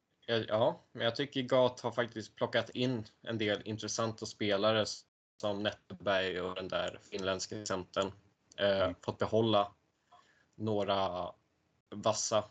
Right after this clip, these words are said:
Speaker 1: spelare som Rickard Olsén och Viktor Grahn som var toppbackar förra året i Hockeyallsvenskan. Eh, målvaktssidan, frågetecken, var ju för sig ett frågetecken förra året också.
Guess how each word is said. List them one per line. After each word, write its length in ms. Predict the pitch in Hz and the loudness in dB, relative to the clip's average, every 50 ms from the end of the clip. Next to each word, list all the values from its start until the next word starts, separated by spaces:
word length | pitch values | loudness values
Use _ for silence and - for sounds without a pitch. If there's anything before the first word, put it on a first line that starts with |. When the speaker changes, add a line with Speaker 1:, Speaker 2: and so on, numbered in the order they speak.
| _ _ | _ _
Speaker 1:
spelare 480 | - - - - 113 104 98 98 95 92 | -20 -16 -8 -4 -2 0 0 0 -2 -4
som 280 | - - 98 92 87 - | -6 -8 -10 -12 -12 -12
Rickard 320 | 98 107 107 - 107 95 98 | -12 -10 -6 -6 -6 -4 -4
Olsén 520 | 101 98 - - 110 104 101 101 101 98 | -6 -6 -4 -4 -2 0 0 0 -2 -2
och 100 | 92 92 | -4 -6
Viktor 220 | 101 - - - 101 | -6 -6 -6 -6 -4
Grahn 420 | 92 98 98 95 92 101 95 - | -2 0 2 2 2 2 0 -2
som 240 | - - 98 98 95 | -6 -6 -6 -4 -2
var 340 | 95 92 92 92 92 90 - _ _ _ _ _ - | -2 0 0 0 0 -2 -6 _ _ _ _ _ -6
toppbackar 800 | - 113 107 - _ - - 110 - - _ - 98 92 90 - - - - _ | -4 -4 -4 -4 _ -2 -2 -2 -2 -2 _ 0 0 0 0 -2 -10 -20 -20 _
förra 280 | _ - - 95 90 95 | _ -10 -8 -6 -6 -4
året 280 | 95 92 90 92 - - | -6 -6 -6 -8 -6 -8
i 20 | |
Hockeyallsvenskan. 720 | 98 92 - 90 90 - - 90 90 - - - 90 95 - _ _ _ _ _ _ _ _ _ _ _ _ _ _ _ _ - | -8 -6 -6 -8 -8 -8 -8 -10 -10 -8 -8 -10 -10 -10 -12 _ _ _ _ _ _ _ _ _ _ _ _ _ _ _ _ -18
Eh, 360 | - 90 90 87 87 87 - - - _ _ _ _ _ _ _ _ _ _ _ _ - | -16 -16 -16 -16 -14 -16 -16 -16 -20 _ _ _ _ _ _ _ _ _ _ _ _ -6
målvaktssidan, 920 | - 113 117 113 104 110 107 110 - - 117 110 101 110 107 107 101 101 | 0 2 2 4 4 4 2 2 0 -2 -2 0 2 2 2 0 0 -4
frågetecken, 1080 | - - 113 104 101 98 101 95 - 104 98 - - - 104 104 107 110 104 101 - - | -6 -4 -2 -2 -2 -2 -4 -4 -4 -4 -4 -4 -2 -2 -2 0 0 -2 -4 -6 -10 -8
var 140 | - 104 101 | -2 0 0
ju 100 | 101 101 | 0 0
för 80 | - 98 | -2 -6
sig 160 | - - 95 | -6 -6 -6
ett 60 | - | -6
frågetecken 540 | - - 104 101 98 - 101 95 - 101 95 | -4 -4 -2 -2 -2 -4 -6 -6 -4 -6 -4
förra 280 | - - 101 98 101 98 | 0 0 0 2 2 2
året 260 | 98 98 98 95 - | 2 2 0 0 -2
också. 400 | 98 95 - - - 101 107 | -4 -4 -4 -4 -4 -4 -4